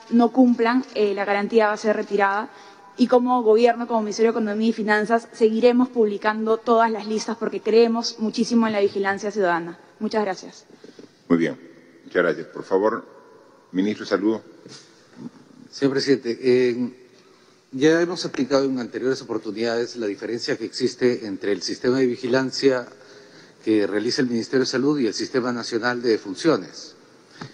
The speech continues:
Speaker 3: El primero, eh,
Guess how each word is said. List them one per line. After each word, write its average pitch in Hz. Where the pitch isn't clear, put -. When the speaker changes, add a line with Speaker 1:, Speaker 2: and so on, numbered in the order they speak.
Speaker 3:
El 110
primero, 165
eh, 104